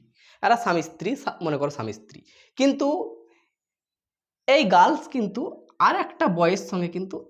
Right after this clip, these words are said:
অ্যাফেয়ার, মানে ভালোবাসা চালু করে দিল।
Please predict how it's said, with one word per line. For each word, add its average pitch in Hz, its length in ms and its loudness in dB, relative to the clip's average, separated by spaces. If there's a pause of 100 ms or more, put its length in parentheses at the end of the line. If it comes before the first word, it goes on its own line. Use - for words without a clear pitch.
অ্যাফেয়ার, 233 640 -2
মানে 170 380 -10
ভালোবাসা 165 500 -4
চালু 131 200 0
করে 101 200 -8
দিল। 101 180 -16